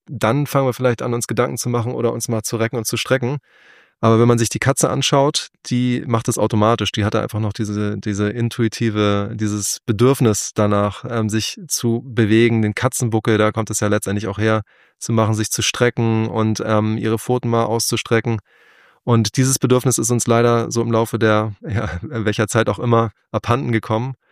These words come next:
Und da geht es halt wieder hinzukommen, also auch was die Ernährung betrifft, ne? Also, dass man einfach wieder, wieder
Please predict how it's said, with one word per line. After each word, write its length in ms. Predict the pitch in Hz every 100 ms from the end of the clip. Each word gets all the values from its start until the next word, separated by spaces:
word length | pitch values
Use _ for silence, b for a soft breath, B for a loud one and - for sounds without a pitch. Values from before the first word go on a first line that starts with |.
| _ _ -
Und 220 | 123 113
da 140 | 113
geht 160 | 127 143
es 80 | 120
halt 140 | 131
wieder 100 | 127
hinzukommen, 420 | 123 143 123 113
also 140 | 104 107
auch 100 | 113
was 120 | 113
die 80 | 113
Ernährung 280 | 107 120 127
betrifft, 440 | 139 101 - -
ne? 160 | 110 123
Also, 220 | 110 104
dass 180 | 104 113
man 100 | 107
einfach 240 | 107 113
wieder, 180 | 110 107
wieder 1000 | 104 110 110 143 - - 156 120 110